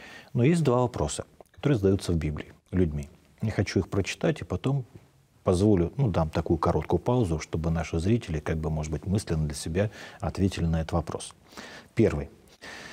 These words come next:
Книга Бытия, восемнадцатая глава, двадцать пятый текст. Там, а, Авраам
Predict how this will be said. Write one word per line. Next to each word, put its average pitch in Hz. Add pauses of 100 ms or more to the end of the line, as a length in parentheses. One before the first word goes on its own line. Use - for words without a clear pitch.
(360)
Книга 123
Бытия, 117
восемнадцатая 98
глава, 139
двадцать 92
пятый 92
текст. - (220)
Там, 127 (160)
а, 85 (180)
Авраам 127